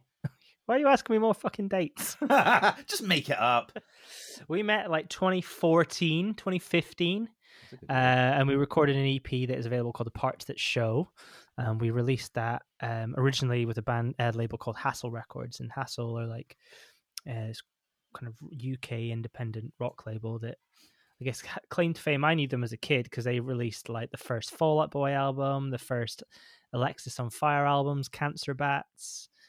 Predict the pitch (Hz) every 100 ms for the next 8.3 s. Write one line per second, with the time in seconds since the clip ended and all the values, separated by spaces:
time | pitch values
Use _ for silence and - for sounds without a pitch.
0 | _ _ 123 117 113 113 110 113 113 107
1 | _ _ - - _ _ _ _ - 131
2 | 131 143 135 - 139 - - - 131 123
3 | 120 120 117 - _ - 117 113 113 -
4 | - 139 113 131 117 120 123 123 120 127
5 | 127 - 110 113 - - 123 120 120 123
6 | 113 160 147 147 139 151 147 - 139 135
7 | 131 131 123 _ - 185 143 156 156 -
8 | 151 - 147